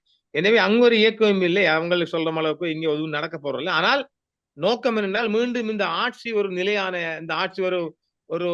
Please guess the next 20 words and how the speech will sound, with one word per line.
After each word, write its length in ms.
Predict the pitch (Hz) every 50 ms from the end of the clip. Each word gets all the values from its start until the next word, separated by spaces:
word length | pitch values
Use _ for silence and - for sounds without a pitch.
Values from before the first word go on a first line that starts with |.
| 170 165 156 147 143 135 135
ஒரு 260 | 147 160 170 175 175 175 165 -
பெரும்பான்மை 640 | - 190 208 214 226 208 220 220 214 208 208 196
ஆட்சி 340 | 170 160 175 190 185 - 190
என்ன, 240 | 180 175 170 165 143
பலமான 500 | 143 165 180 208 233 240 233 220 214 208
ஆட்சி 300 | 185 - 185 185 - - 180
என்றாலும் 340 | 165 151 139 143 180 233 - _ _ _ _
நாம் 180 | - 151 151 147
அடிக்கடி 320 | 156 185 180 196 185 175
பாவிப்பது 460 | 170 165 156 156 151 147 151 156 185 202 180 139
பலவீனம் 460 | 147 165 180 202 202 196 196 190 165 151
கொண்டவர்கள். 480 | 165 160 160 156 147 131 113 107 101 - _ _ - _ _
எனவே 220 | 151 175 202 214 220
இந்த 200 | 214 208 196 185
பலவீனம் 580 | 160 165 175 196 220 240 247 247 240 240 226 202
கொண்டவர்களை 560 | 175 202 196 196 214 202 196 180 208 226 247 233
ஏதாவது 540 | 190 190 196 196 196 202 214 214 214 208 208 208 208 208 208 _ _ _ _ _
ஒரு 200 | 185 196 196 196 196 196 190 190 185 185
கடினமான 640 | - 202 214 233 233 233 233 220 214 208 196 190 175
வார்த்தை, 440 | 160 185 185 196 190 190 - 180 156